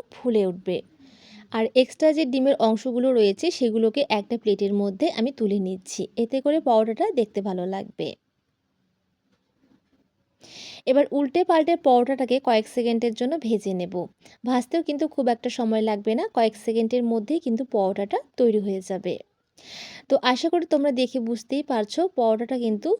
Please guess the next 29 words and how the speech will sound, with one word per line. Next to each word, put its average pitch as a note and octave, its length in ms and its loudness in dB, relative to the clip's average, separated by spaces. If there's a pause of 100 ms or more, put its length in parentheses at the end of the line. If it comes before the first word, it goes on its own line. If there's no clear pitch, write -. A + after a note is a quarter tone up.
(120)
ফুলতে A3+ 340 0
শুরু G#3 220 -2
করে F#3+ 240 -2
দিয়েছে। G3+ 480 -6 (880)
একেবারেই D4 500 0
কিন্তু C4+ 380 -2
ফুলকো B3+ 360 -4
হবে C4 180 2
বন্ধুরা, B3+ 420 0 (100)
আর A3+ 160 -2
খেতেও A#3 400 -2
কিন্তু A3+ 320 -2 (140)
ভীষণই A3 520 0
ভালো G3 260 -4
লাগে। G3 360 -6 (680)
দুটো C#4 380 0
ডিম D4 260 2
দিয়ে D#4 160 0
কিন্তু D4+ 340 -4
বেশ B3 280 2
অনেকগুলো B3 560 -2
পরোটা A3 360 0
তৈরি G3+ 260 -2
করে G3+ 220 -4
নেওয়া F#3+ 260 -4
যাবে। F#3+ 320 -4 (2250)
তো D4+ 100 4 (100)
এই D#4 180 4
পরোটাটাকে E4 600 4